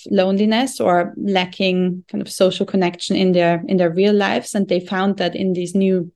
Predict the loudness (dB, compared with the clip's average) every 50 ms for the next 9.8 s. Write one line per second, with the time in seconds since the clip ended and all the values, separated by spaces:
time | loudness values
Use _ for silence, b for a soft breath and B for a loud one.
0 | _ -4 -2 0 2 2 0 0 -2 -6 -8 -6 -4 -4 -2 -2 -2 0 0 2
1 | 2 2 2 2 4 4 4 4 2 -4 -10 -12 B B B B B B B B
2 | B B _ 0 2 2 2 0 0 0 0 2 2 2 2 0 0 -4 -2 0
3 | 2 2 2 2 0 0 0 2 0 0 -2 -2 0 0 0 0 0 -2 -2 -4
4 | -4 -6 -6 -4 -2 0 2 2 2 2 2 0 0 -2 -2 0 -2 -2 -2 -2
5 | -4 -4 -4 -4 -4 -6 -8 -10 -10 -6 -2 0 0 0 0 -2 -4 -6 -2 0
6 | 2 4 4 4 2 2 2 0 0 0 -2 -10 -16 -8 -6 -4 -4 -4 -6 _
7 | -6 -6 -6 -4 0 2 2 2 2 2 0 -2 0 0 0 0 0 0 -2 -2
8 | -2 -4 -8 -6 -6 -6 -4 0 0 0 2 2 0 0 B B B B B B
9 | B B B _ _ _ -10 -2 2 4 6 6 6 4 2 -4